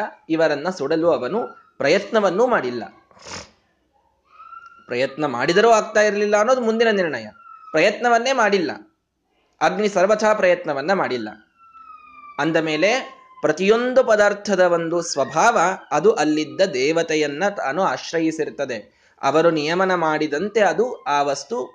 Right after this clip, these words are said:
ಬಿಹೇವ್ ಮಾಡ್ತಾ ಇರ್ತದೆ. ಇದನ್ನು ಅರ್ಥ ಮಾಡಿಕೊಳ್ಳ್ರಿ. ಸತ್ಯ, ಸತ್ಯಾಭಿನವ ತೀರ್ಥ ಶ್ರೀಪಾದಂಗಳವರ ಕಾಲದಲ್ಲಿ, ಆ, ಮ್, ಕಳ್ಳರ ಒಂದು ದೊಡ್ಡದಾದಂತಹ ಗುಂಪು ಅವರನ್ನ ಆಕ್ರಮಣ ಮಾಡಿದಾಗ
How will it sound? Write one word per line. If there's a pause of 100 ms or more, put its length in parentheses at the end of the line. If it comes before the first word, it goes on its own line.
(220)
ಬಿಹೇವ್
ಮಾಡ್ತಾ
ಇರ್ತದೆ.
ಇದನ್ನು
ಅರ್ಥ
ಮಾಡಿಕೊಳ್ಳ್ರಿ. (580)
ಸತ್ಯ,
ಸತ್ಯಾಭಿನವ
ತೀರ್ಥ
ಶ್ರೀಪಾದಂಗಳವರ
ಕಾಲದಲ್ಲಿ, (600)
ಆ,
ಮ್, (220)
ಕಳ್ಳರ
ಒಂದು
ದೊಡ್ಡದಾದಂತಹ
ಗುಂಪು (380)
ಅವರನ್ನ (200)
ಆಕ್ರಮಣ
ಮಾಡಿದಾಗ